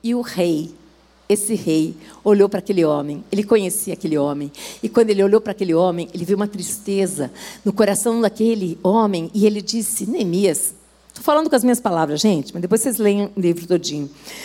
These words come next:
"Neemias, o que que você tem?" E aí ele, ele viu tristeza, e ele narrou o que aconteceu. E ele fala, "Eu queria tanto que o Senhor me desse carta pra eu poder ir lá e construir esses muros."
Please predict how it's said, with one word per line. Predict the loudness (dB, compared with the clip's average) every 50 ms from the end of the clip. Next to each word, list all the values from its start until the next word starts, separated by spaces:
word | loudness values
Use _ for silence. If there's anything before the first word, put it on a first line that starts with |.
| -14 0 2
"Neemias, | 4 4 4 4 4 2 0 0
o |
que | -6 -6
que | -4 -4
você | -6 -4
tem?" | -2 -2 -2 -2 -2 -6 -8 -8 -10 -14 -20 -20 -20 -20 -20 _ _ -20 -20 _ -20 -20 -16 _
E | 2 4 4
aí | 4 4
ele, | 2 0 -4
ele | -4 -4 -4
viu | -4 -4 -4
tristeza, | -2 -2 -2 -2 -2 0 4 6 6 6 4 2 0
e | 2 2
ele | 2 2 2
narrou | -2 -4 -4 0 2 2 2 2 0 -6
o | -10
que | -4 -4 -4
aconteceu. | -2 -2 -4 -4 -2 -2 -2 -2 0 0 0 0 0 -2 -8 -20 -20 -20 _ _ _ _ _ -20 -20 -20 -20 _ 0
E | 2 4
ele | 4 4 2 0
fala, | -2 0 0 0 0 0 -2 -6 -14 -20 -20 _ _ _
"Eu | -6
queria | -2 2 2 2 2
tanto | 0 -2 -4 -2 -2 -4 -6 -10 -16 -20 -20 -20 -20 _ _ _ _ _
que | -8
o | -4
Senhor | -2 -2 -2
me | -2
desse | -4 -2 -4 -4 -6
carta | -4 -4 -4 -4 -4 -8 -10 -14 -18 -18 _ _ _ -20 -20 -18 _
pra | 2 2
eu | 2
poder | 4 2 0 2 2 2 2
ir | 4
lá | 4 4 2 2 0 -4 -8 -10 -16 _ _
e | -6
construir | -2 0 0 0 0 2 2 2
esses | 2 2 -4 -6 -6 -4
muros." | -2 0 0 0 0 -2 -6 -6 -6 -8